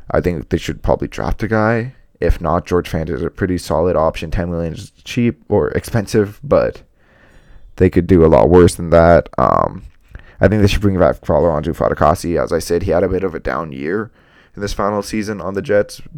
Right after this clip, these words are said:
but he's been a solid run defender for most of the time. So I think you kinda just bank on that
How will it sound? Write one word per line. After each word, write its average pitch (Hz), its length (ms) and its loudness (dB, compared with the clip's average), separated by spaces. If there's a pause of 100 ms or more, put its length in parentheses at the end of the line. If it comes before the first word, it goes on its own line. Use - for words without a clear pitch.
(120)
but 98 380 0 (240)
he's 101 440 -4
been 113 160 -2
a 95 60 -2
solid 98 360 2
run 85 140 -2
defender 80 380 -4
for - 160 -4
most 85 280 -4
of - 60 -20
the 85 80 -8
time. 64 540 -10 (600)
So 95 120 -4
I 90 60 2
think 87 160 -4
you 85 60 -12
kinda 85 220 -2
just 80 200 -8
bank 80 200 -2
on 71 160 -4
that 69 280 2